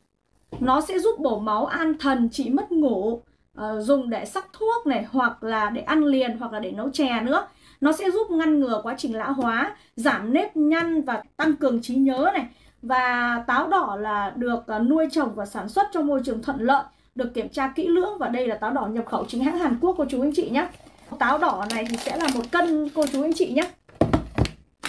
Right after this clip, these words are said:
Đây, một cân táo đỏ như thế này. Và có tất cả là bốn loại. Cô chú anh chị thích cái loại, à,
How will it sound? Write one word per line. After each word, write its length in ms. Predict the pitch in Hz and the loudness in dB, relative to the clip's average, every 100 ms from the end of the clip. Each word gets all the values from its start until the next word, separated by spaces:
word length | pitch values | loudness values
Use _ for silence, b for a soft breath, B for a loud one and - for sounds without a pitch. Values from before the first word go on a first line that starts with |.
| - - - - | -6 -6 -12 -2
Đây, 160 | 269 277 | 0 2
một 120 | 240 254 | 0 0
cân 160 | 269 | -2
táo 140 | 226 262 | -2 -2
đỏ 180 | 240 208 | -2 -2
như 60 | 233 | -2
thế 80 | 233 | -2
này. 120 | 233 - - - - - - _ - - - - - | -2 -4 -8 -8 -10 -14 -20 _ -16 -14 -14 -8 -2
Và 100 | 262 277 | 0 2
có 100 | 277 | 0
tất 160 | 403 - | -2 -4
cả 140 | 196 | -2
là 100 | 196 | -2
bốn 260 | 247 226 330 | 0 0 2
loại. 240 | 370 277 - | 0 0 -2
Cô 80 | 294 | -2
chú 140 | 277 | 0
anh 120 | 302 330 | 0 0
chị 180 | 339 - | -2 -2
thích 180 | 440 427 | -4 -4
cái 100 | 359 | 0
loại, 400 | 359 370 - - | 2 2 0 -6
à, 120 | 214 | -6